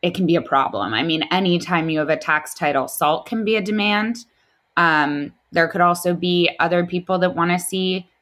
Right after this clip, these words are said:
business tax breaks. I mean, I would, this is just, uh, my sense, but I would guess there are some, there's some lobbyists who definitely wanna see business tax breaks that they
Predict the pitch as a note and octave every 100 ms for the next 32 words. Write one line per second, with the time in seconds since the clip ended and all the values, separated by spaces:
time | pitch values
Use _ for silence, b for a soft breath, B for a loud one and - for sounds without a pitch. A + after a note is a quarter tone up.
0 | _ _ - F3+ A3 A#3+ F3 - - -
1 | - - - D3 - D#3+ D3+ D3+ C#3+ D3
2 | D3 D3 D3 - _ _ _ _ _ F3
3 | F3 F3 - D#3+ D#3+ - - - - D#3+
4 | D3+ D#3 E3+ A3+ - C#3+ D3 - D3+ D3
5 | D3 C#3+ D3+ D3+ D#3 D3 C#3 D3 C#3 C#3+
6 | C#3 _ _ _ _ _ F#3+ G#3+ - -
7 | - A3+ A3 G#3 G#3 G#3 G3+ G3+ F#3 F#3+
8 | F#3+ G3 F#3 F3 F3+ F3 E3+ F3 - F3+
9 | F3 F3+ F3 D#3+ - - E3+ F3 E3+ D#3
10 | D3+ - D#3+ D3+ D#3 D3 C#3+ C#3+